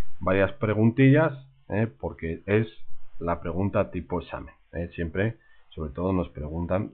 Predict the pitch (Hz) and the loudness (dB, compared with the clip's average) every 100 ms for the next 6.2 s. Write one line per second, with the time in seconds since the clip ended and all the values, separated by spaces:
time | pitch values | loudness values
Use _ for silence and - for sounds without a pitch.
0 | - 76 78 80 95 90 92 98 107 98 | -12 -8 -8 -8 -8 -4 -4 -4 -6 -6
1 | 78 82 87 - 82 82 80 101 120 - | -4 -6 -6 -6 -6 -4 0 0 0 -6
2 | _ _ - - - 82 78 78 78 82 | _ _ -20 -20 -10 -6 -4 -2 -2 -4
3 | 80 85 80 76 85 85 117 113 131 135 | -4 -4 -6 -6 -6 -6 -2 0 0 -2
4 | 78 90 95 107 135 135 76 78 - 69 | -6 -4 -2 0 -2 -4 -8 -10 -10 -6
5 | 87 87 78 73 76 80 82 - 87 - | -4 -2 -4 -8 -8 -6 -8 -8 -10 -6
6 | 113 | -8